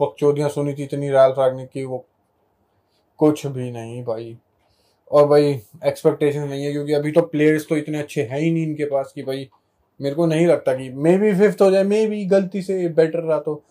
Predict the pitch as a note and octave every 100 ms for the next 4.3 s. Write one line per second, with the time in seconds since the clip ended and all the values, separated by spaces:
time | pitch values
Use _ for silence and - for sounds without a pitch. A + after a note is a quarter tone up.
0 | _ - C#3+ - D#3+ - E3 D3+ C#3+ C#3+
1 | C#3+ C3 B2+ - _ _ _ - C#3+ B2+
2 | C3 B2+ B2 A#2 A#2 B2 B2 B2 A#2+ B2
3 | B2 C3 C#3+ - - - C#3 - C3+ C3
4 | C3+ C3